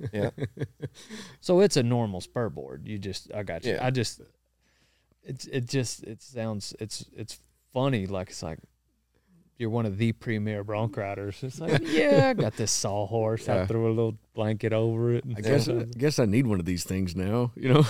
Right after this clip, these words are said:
Speaker 3: <laughs>
Speaker 1: Yeah.
Speaker 2: That's
Speaker 1: Yeah.
Speaker 2: exactly what Stetson said
Speaker 3: Yeah.
Speaker 2: last week.
Speaker 1: Mm-hmm.
Speaker 2: We were back here, and Willie was, got on the, uh, Buckwright.
Speaker 1: Oh, yeah.
Speaker 2: It's a drop barrel, mechanical drop barrel.
Speaker 1: Mm-hmm.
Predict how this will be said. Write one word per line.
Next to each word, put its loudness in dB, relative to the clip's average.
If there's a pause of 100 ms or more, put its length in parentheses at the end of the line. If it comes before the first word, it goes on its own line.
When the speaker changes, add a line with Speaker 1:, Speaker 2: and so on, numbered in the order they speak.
(120)
Speaker 3:
<laughs> 2
Speaker 1:
Yeah. 8 (1080)
Speaker 2:
That's 2
Speaker 1:
Yeah. 2
Speaker 2:
exactly 0
what -4
Stetson -8
said -8
Speaker 3:
Yeah. -2
Speaker 2:
last -2
week. -4 (200)
Speaker 1:
Mm-hmm. 0
Speaker 2:
We 2
were 2
back -4
here, -6
and -8 (480)
Willie -2 (580)
was, -6
got -2
on -2
the, -4 (100)
uh, -6 (760)
Buckwright. -2 (400)
Speaker 1:
Oh, 0
yeah. 2
Speaker 2:
It's -8
a -4
drop -4
barrel, 0
mechanical -4
drop -4
barrel. -2
Speaker 1:
Mm-hmm. -2